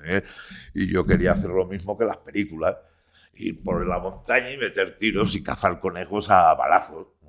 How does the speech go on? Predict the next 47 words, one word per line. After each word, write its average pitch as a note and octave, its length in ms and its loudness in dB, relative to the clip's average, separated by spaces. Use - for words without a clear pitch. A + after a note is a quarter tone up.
¿eh? E2+ 160 -12
Mi - 120 -20
padre A3+ 220 2
lo - 100 -2
hacía, - 340 2
<laughs> - 440 0
mi G2 100 0
padre - 400 6
los, B2 240 4
los G2+ 240 4
cazaba, G#2+ 560 10
¿me E2 80 -8
entiendes? F#2 300 -4
Y B2+ 520 6
bueno, D#3+ 320 2
pues G2 240 2
yo A2 200 6
quería C#3 300 6
lo G2 140 8
mismo C3+ 240 4
y B2 60 6
me G2+ 100 6
acuerdo G2+ 360 10
que A2+ 540 4
en G#2 140 -2
un G#2+ 160 -10
principio A#2+ 840 4
me G2+ 120 -2
ponía F#2+ 340 -2
una F#2+ 320 4
lata, G2+ 300 6
que F2 60 -12
entonces G2 600 0
a D#2 480 0
los D2+ 180 -12
coches D#2 320 -10
se F2 120 -6
le D#2+ 80 -12
ponía - 340 -14
aceite E2+ 540 -2
y D2 120 -6
todas E2+ 220 -4
esas C#2+ 200 -10
cosas, G2 340 -6
ahora D#2+ 260 -6
ya E2 240 -8
casi - 320 -12